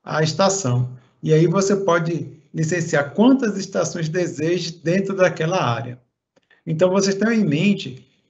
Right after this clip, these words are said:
que se você tiver uma estação que foi licenciada no stel e agora você quer renovar,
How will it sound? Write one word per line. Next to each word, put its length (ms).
que 100
se 180
você 320
tiver 280
uma 100
estação 540
que 80
foi 180
licenciada 640
no 120
stel 500
e 100
agora 360
você 260
quer 160
renovar, 800